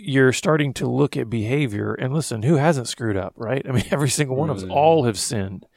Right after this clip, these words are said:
Speaker 1: But the thing is, a shame then wants to say, "And as a result of that, you're worthless, you're despicable, you are unacceptable."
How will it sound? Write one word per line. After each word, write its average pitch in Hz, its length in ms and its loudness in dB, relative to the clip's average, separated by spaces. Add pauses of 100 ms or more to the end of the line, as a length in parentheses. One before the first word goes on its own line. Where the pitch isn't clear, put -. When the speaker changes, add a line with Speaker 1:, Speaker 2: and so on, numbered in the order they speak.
(840)
Speaker 1:
But 143 140 8
the 135 100 4
thing 139 240 0
is, 156 200 2
a 120 60 2
shame 147 400 0
then 123 160 -2
wants 120 200 -2
to 127 100 -6
say, 113 320 -2
"And 123 120 -4
as 139 120 0
a 123 60 2
result 120 400 2
of 110 140 -4
that, 107 280 -4
you're 151 160 -2
worthless, 123 580 -6
you're - 120 -8
despicable, 113 640 -8
you 143 180 0
are - 180 -6
unacceptable." - 880 -8